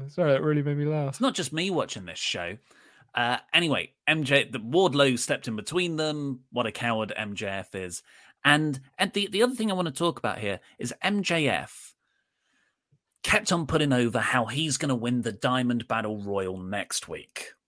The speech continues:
Speaker 2: because that would make him the three-time winner. He's won it twice already. It's always been part of his gimmick. And I was like,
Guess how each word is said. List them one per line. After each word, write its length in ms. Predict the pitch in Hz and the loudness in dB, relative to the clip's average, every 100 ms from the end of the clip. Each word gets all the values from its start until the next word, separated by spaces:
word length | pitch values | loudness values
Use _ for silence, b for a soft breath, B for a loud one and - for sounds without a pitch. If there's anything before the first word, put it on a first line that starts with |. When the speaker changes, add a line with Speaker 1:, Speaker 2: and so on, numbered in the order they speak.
| _ - | _ -14
Speaker 2:
because 320 | - 113 104 | -4 -2 2
that 140 | 120 | 0
would 120 | 127 120 | 2 2
make 200 | 123 123 | 2 4
him 120 | 120 | 2
the 80 | 110 | 2
three-time 840 | - 135 151 135 135 143 135 127 | -2 -2 0 0 2 6 6 6
winner. 240 | 160 120 | 4 4
He's 180 | 98 113 | 2 -2
won 220 | 107 143 | 2 4
it 140 | 143 - | 4 0
twice 420 | - 139 131 - | 2 4 4 0
already. 420 | 123 131 131 87 | 2 2 2 -2
It's 140 | - | -2
always 340 | - 185 175 139 | 4 8 8 6
been 220 | 160 147 | 0 0
part 240 | 131 143 | 4 4
of 60 | 127 | 4
his 180 | 120 107 | 2 2
gimmick. 500 | 131 117 80 - - b b b - | 2 2 0 -6 -18 b b b 4
And 100 | 139 | 8
I 140 | 220 | 8
was 240 | 220 120 | 8 6
like, 420 | 107 92 92 - | 4 2 0 -6